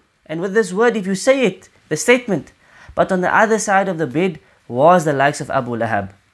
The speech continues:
saying to him, "Are you going to give up the religion of your father? Are you going to deny the religion of your father?" And this is, as we said earlier, one of the main reasons why they refused to accept Islam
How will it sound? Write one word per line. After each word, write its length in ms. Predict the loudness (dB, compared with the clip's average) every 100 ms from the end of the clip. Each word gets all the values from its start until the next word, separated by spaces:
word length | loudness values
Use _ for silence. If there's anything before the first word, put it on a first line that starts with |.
| _ _ _ _ _ _
saying 460 | -8 0 2 2 2
to 120 | 2
him, 320 | 4 2 2 -6 _ _ _ -10
"Are 80 | -4
you 160 | -2
going 200 | 0 -2 -4
to 60 |
give 160 | -4 -4
up 80 | -2
the 80 | -2
religion 320 | -2 -2 -2
of 100 | -2
your 140 | -4
father? 460 | 0 4 4 2 -6 _ _ _ _
Are 80 | -2
you 140 | 0 2
going 160 | 0 -2
to 20 |
deny 360 | -2 2 4 4
the 80 | 2
religion 280 | -2 -2
of 140 | -2 -2
your 120 | -6
father?" 580 | -2 2 2 2 -2 -6 _ -6
And 140 | -2 -2
this 180 | -2
is, 160 | -4 -2
as 240 | 2 2
we 80 | 2
said 220 | -2 -2 4
earlier, 420 | 4 4 0 -2 -8 _ -20
one 340 | -10 -2 0 2
of 80 |
the 100 | 0
main 280 | 0 2 2
reasons 380 | 0 0 0 0
why 200 | 2 2
they 160 | 2 -2
refused 420 | -4 -2 -2 0
to 80 | -4
accept 320 | -4 -8 -8
Islam 400 | -4 2 2